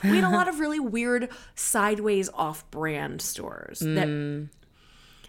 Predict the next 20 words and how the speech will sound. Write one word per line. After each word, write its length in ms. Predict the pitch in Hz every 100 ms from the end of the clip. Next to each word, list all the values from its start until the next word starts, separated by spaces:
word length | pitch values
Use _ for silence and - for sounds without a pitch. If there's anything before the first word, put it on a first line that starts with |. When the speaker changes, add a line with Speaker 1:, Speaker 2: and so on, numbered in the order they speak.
| -
Speaker 1:
like, 420 | 220 214 208 - - - -
instead 360 | 208 202 247
of 80 | 262
a 40 | 277
Godiva, 840 | 240 196 262 262 185 156 156 202
we 120 | 202
had 120 | 226 214
a 60 |
Gertrude 640 | 175 160 226 240 262 226 202
Hawk. 760 | - 233 165 - - - - - - - _ _ _ _ _ -
Speaker 2:
<laughs> 340 | 190 - - -
Speaker 1:
Instead 300 | 202 - 226
of 80 | 220
a 40 |
Cinnabon, 760 | - 311 339 233 180 143 160 220 - - -
we 100 | 202
had 240 | 208 190
Cindy's. 800 | - - 285 226 147 - 57 214
Speaker 2:
Uh-huh. 300 | 202 196 165 165 - _ _ -
Speaker 1:
Uh, 360 | 208 185 170